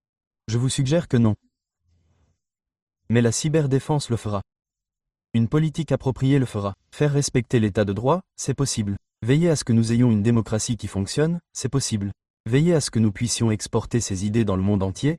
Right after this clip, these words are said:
c'est possible. Soutenir notre pouvoir d'influence en mettant en place une politique d'aide à l'étranger appropriée, c'est possible. Veiller à faire venir des étudiants étrangers ici pour qu'ils puissent voir les avantages de tout cela, c'est possible. Mais construire des sous-marins, ce n'est pas possible.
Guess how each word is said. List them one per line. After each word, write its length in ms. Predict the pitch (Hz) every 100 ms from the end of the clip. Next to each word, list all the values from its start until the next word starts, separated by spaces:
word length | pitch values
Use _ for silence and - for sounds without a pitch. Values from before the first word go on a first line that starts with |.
| _ -
c'est 160 | -
possible. 420 | 131 127 104 95 95 _ _ _ -
Soutenir 420 | 151 - 170 143
notre 220 | 113 110
pouvoir 380 | 92 110 123 107
d'influence 500 | 104 - 110 120 -
en 60 |
mettant 320 | 95 98 113 104
en 60 |
place 260 | 110 127 -
une 120 | 92
politique 420 | 120 127 131 120
d'aide 180 | 113 110
à 60 | 95
l'étranger 400 | 98 110 104 92
appropriée, 580 | - 90 - 117 160 - -
c'est 180 | - 143
possible. 440 | 143 - 95 92 -
Veiller 260 | 110 147 175
à 60 |
faire 220 | 139 120 104
venir 260 | 107 110
des 200 | 101 101
étudiants 360 | 98 107 107 110
étrangers 460 | 98 - 104 107
ici 280 | 98 - 170
pour 180 | 160 123
qu'ils 180 | 139 131
puissent 200 | 127 120
voir 200 | 135 117
les 160 | 107
avantages 420 | 107 110 107 117 95
de 80 |
tout 140 | 85 135
cela, 320 | - 110 165 _ -
c'est 160 | -
possible. 420 | 123 123 101 92 92 _ _ _ _ _ _ _ _ _ _ -
Mais 140 | 117
construire 460 | 151 151 - 156 117
des 100 | 101
sous-marins, 480 | 107 104 120 170 185 -
ce 120 | -
n'est 120 | 117
pas 140 | 117 151
possible. 420 | 131 - 107